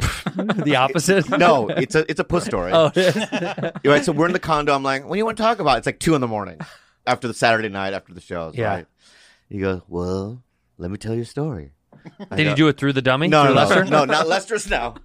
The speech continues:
Speaker 1: <laughs>
Speaker 2: Lester's i-, in, in the case, in his case.
Speaker 1: How funny, in the middle of the story, he wakes up and he's like,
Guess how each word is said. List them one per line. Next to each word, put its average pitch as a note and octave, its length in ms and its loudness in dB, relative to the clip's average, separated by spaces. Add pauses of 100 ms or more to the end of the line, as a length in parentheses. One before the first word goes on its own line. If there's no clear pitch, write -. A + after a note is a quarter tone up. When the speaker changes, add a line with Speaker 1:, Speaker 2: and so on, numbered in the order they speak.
(120)
Speaker 1:
<laughs> - 240 -16
Speaker 2:
Lester's E3 400 0
i-, - 40 -10 (260)
in, D3 200 -6
in C#3 120 -10
the C3+ 80 -4
case, B2 500 -6
in B2+ 80 -6
his C3 140 -4
case. G2+ 320 -4
Speaker 1:
How G3+ 100 0
funny, G3 240 0
in E3 40 0
the D3+ 60 0
middle D#3+ 160 0
of D3+ 40 2
the - 40 -4
story, D3+ 180 -2
he C#3 100 -4
wakes B2+ 260 -4
up C#3 100 -6
and C3+ 80 -8
he's A2+ 140 -8
like, G#2+ 180 -6